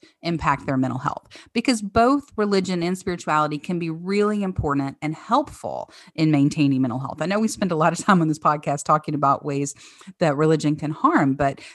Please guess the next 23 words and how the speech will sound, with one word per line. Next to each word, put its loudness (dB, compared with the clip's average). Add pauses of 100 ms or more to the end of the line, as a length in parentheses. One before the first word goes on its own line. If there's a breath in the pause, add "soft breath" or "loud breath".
this -4
is -4
a -4
place 0
I 0
do 0
wanna 4
spend -2
a 2
little 2
bit 2
of 0
time -2
talking -2
about -2
the -6
ways -4
that -12
both 0
of -4
those 0
can -6
just -6